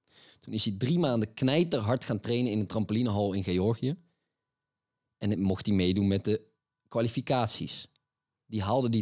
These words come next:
ter nauwernood. En hij heeft dus meegedaan met de Olympische Spelen. Om dit ook nog even in perspectief te plaatsen, bij het trampolinespringen gingen maar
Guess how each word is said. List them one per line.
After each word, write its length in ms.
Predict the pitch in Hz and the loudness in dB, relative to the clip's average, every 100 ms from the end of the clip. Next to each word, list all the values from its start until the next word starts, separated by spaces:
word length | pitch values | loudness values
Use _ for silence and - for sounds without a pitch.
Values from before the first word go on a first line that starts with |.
| - | 0
ter 160 | 101 | 0
nauwernood. 760 | 101 110 127 104 98 151 - - _ _ _ _ | 2 2 2 4 2 0 -4 -12 _ _ _ _
En 100 | 95 | -4
hij 100 | 87 | 0
heeft 300 | 90 117 - | 0 0 -4
dus 440 | 92 90 95 - - _ _ _ _ - | -4 -2 0 -2 -8 _ _ _ _ -6
meegedaan 680 | 104 117 107 85 90 113 - | 0 0 0 -2 -2 -4 -4
met 240 | 101 131 | -4 -2
de 80 | - | -2
Olympische 480 | 98 98 92 - 127 | 0 0 0 -4 -4
Spelen. 480 | - 131 92 - - _ _ _ _ _ _ | -2 -2 -2 -8 -16 _ _ _ _ _ _
Om 140 | - 151 | 2 4
dit 160 | 143 | 4
ook 100 | 147 | 4
nog 100 | 160 | 4
even 200 | 151 135 | 4 2
in 80 | 123 | 0
perspectief 500 | 131 - 117 - 147 | 0 -2 -2 -2 0
te 100 | 151 | -2
plaatsen, 600 | - 127 131 - 156 220 - _ _ _ | 0 0 2 0 0 -2 -4 _ _ _
bij 100 | 104 | -4
het 100 | 107 | -2
trampolinespringen 880 | - 117 117 131 131 120 107 123 180 _ _ | 0 0 2 0 0 -2 -2 -2 -4 _ _
gingen 280 | - 107 | -4 -2
maar 160 | 101 | -2